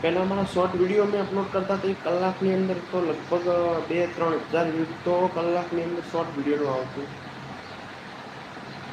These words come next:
અત્યારે કંઈ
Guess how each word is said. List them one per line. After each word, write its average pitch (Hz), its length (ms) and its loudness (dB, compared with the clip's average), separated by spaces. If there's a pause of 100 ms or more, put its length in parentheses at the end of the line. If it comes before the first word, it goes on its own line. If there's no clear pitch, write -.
(1300)
અત્યારે 185 520 2 (480)
કંઈ 180 120 4